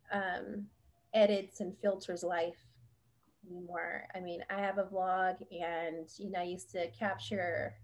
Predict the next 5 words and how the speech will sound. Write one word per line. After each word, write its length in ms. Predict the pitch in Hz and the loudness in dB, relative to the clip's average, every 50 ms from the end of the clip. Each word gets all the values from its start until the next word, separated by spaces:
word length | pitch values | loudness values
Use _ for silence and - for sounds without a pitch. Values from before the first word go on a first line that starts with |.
| - - - - | -20 -18 -12 -10
you 100 | 208 185 | -6 -4
know, 320 | 175 160 160 160 175 190 | -4 -2 -2 -4 -6 -6
nutritional 640 | 202 196 190 190 - - 302 294 - 302 277 262 262 | -6 -6 -6 -6 -2 -2 -2 0 0 -2 -2 -2 -2
moments 640 | 262 254 254 262 254 254 262 254 262 254 233 - - | 0 0 0 0 0 0 -2 -2 -2 -4 -4 -2 -2
and 400 | 196 175 180 - 175 175 202 | -2 -2 -2 -4 -6 -8 -10